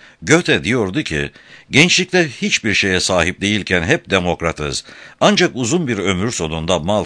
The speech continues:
mülk edindiysek, çocuklarımız ve torunlarımızın da elde edilenden huzurla yararlanmasını isteriz. Böylece de hep aristokrat oluruz."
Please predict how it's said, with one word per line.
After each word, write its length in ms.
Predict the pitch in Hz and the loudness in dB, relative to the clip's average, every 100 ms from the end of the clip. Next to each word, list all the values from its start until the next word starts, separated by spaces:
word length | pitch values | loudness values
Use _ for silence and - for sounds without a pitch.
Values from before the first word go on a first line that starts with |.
| - | -2
mülk 240 | 131 120 | -4 -4
edindiysek, 840 | 95 92 80 80 107 80 80 - - | -2 -2 -2 -2 0 0 -2 -6 -4
çocuklarımız 800 | 135 - - 151 147 127 123 | 0 0 0 0 0 -2 -2
ve 120 | 127 127 | -4 -2
torunlarımızın 760 | 117 117 110 107 104 110 143 | -2 -2 -2 -2 -2 -2 -2
da 100 | 90 | 0
elde 360 | 95 80 101 85 | 0 0 -2 0
edilenden 500 | 78 78 71 87 85 | 0 -2 0 -2 -2
huzurla 480 | 95 110 143 120 | -4 -2 -2 0
yararlanmasını 800 | 104 90 90 87 85 85 87 90 | 0 0 0 0 -2 -2 -4 -2
isteriz. 540 | 85 - 71 67 65 - - - - | -2 -4 -4 -6 -8 -12 -18 -20 0
Böylece 500 | 139 185 143 82 80 | 4 4 2 0 0
de 140 | 95 - | 0 2
hep 260 | 147 - | 0 2
aristokrat 580 | 127 131 - 139 139 127 | 0 0 0 -2 -2 -4
oluruz." 520 | 82 73 62 62 - | -4 -4 -6 -10 -14